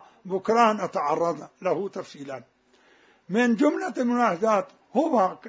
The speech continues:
إصراره الشريف كإصرار خيره من أجل الأمرار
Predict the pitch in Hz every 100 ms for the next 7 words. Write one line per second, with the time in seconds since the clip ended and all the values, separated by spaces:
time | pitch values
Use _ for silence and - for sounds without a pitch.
0 | 208 - 208 240 311 277 190 214 - 185
1 | 180 131 _ _ _ - 214 208 202 190
2 | 214 262 247 - 220 339 320 233 214 202
3 | 202 185 190 190 185 180 185 175 185 208
4 | 285 277